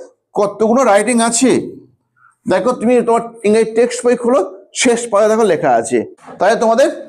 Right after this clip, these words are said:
টেক্সট বই খুললে, তাই তো, টেক্সট বুকে পেজ নাম্বার কত বললে? সিক্সটি এইট।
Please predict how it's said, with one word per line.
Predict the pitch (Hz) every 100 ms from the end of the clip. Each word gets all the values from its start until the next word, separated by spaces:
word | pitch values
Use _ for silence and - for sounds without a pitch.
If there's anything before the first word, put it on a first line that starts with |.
| - _ _ _ _ _ _ _ _ _ _ _ _ _
টেক্সট | 269 285 285 -
বই | 233 269
খুললে, | 269 269 262 233 127 - - - -
তাই | 233
তো, | 254 233 135 - - - - -
টেক্সট | 214 254 - 190
বুকে | 247 208 240 294 - - - - _ _ _ - _ - -
পেজ | 208 196
নাম্বার | 226 220
কত | 220
বললে? | 226 240 269 370 - - -
সিক্সটি | - 254 240 247
এইট। | 254 233 262 226